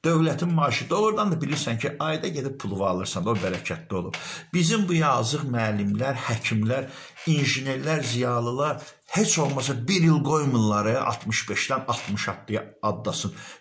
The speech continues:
Tez yola salırlar. Nə var, o yeri satılacaq ona görə. Nə var, nə var, o yerə bir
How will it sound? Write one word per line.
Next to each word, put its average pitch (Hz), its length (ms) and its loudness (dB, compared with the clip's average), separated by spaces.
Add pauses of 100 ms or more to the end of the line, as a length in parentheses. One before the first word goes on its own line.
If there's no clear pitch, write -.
Tez 190 260 4
yola 110 220 4
salırlar. 90 460 0
Nə 139 140 0
var, 139 100 -2
o 123 200 -2
yeri 110 220 -4
satılacaq - 640 -6
ona 95 240 -4
görə. 82 220 -8 (1000)
Nə 170 160 2
var, 160 120 6
nə 160 80 6
var, 156 120 4
o 170 80 4
yerə 160 260 4
bir 160 200 0